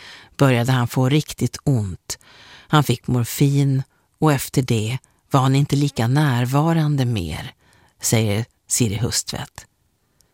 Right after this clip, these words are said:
Den sista dagen, trettionde april,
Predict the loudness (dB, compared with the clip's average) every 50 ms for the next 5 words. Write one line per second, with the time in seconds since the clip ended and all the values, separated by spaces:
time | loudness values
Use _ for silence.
0 | _ _ _ _ _ _ 2 2 2 4 2 2 2 2 0 0 2 2 2 4
1 | 2 0 -2 -2 -4 -4 -2 -2 -2 -2 -2 -2 -4 0 -2 -2 -2 -2 -8 _
2 | -4 -2 -2 0 0 -2 -2 -2 -2 -4 -2 -2 -2 -4 -6 -8